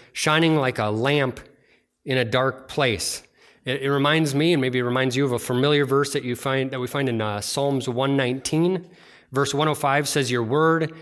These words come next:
is a lamp to guide my feet and a light for my path." In the verses before that,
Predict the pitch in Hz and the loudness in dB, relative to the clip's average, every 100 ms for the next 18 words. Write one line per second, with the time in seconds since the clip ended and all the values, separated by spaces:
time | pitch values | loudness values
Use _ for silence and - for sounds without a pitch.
0 | - - 120 117 117 147 160 170 - 127 | -16 -6 -2 0 2 2 2 0 -6 -8
1 | 107 120 127 135 123 110 104 - 147 160 | -2 0 2 0 0 -2 -4 -2 -2 -2
2 | - - 113 107 113 123 135 - 110 101 | -6 -4 -2 -2 -2 -2 -6 -6 -4 -4
3 | - 131 120 92 - - _ _ _ _ | -2 -2 0 -2 -8 -14 _ _ _ _
4 | _ _ _ _ _ _ - 139 135 165 | _ _ _ _ _ _ 0 0 2 2
5 | 170 170 143 170 - 127 - 185 214 180 | 2 0 0 -6 -8 -8 -2 0 2 2
6 | 110 101 123 - - | 0 -2 -4 -12 -20